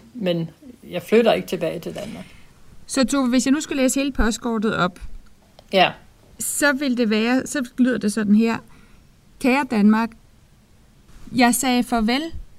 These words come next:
Speaker 2: til Danmark, fordi jeg skulle ud og opleve Karen Blixens Afrika.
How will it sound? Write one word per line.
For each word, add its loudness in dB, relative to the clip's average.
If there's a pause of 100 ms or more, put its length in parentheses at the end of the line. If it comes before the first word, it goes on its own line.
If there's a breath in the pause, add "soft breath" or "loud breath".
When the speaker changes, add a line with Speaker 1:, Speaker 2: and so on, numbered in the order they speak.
(120)
Speaker 2:
til -2
Danmark, 4 (480)
fordi 2
jeg 2
skulle 0
ud 0
og -2
opleve 2
Karen 2
Blixens 2
Afrika. -2